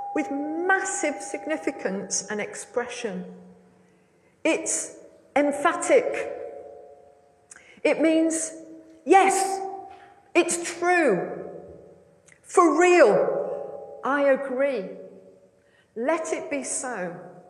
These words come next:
Come on." It's like a verbal fist pump.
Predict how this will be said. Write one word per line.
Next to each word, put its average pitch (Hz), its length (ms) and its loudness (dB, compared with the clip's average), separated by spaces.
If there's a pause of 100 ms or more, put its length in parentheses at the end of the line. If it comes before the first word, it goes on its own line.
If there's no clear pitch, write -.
(1120)
Come 392 340 6
on." 339 320 8 (1080)
It's 285 120 -8
like 330 120 -10
a 330 120 -8
verbal 330 420 -2
fist - 380 -12
pump. - 400 -6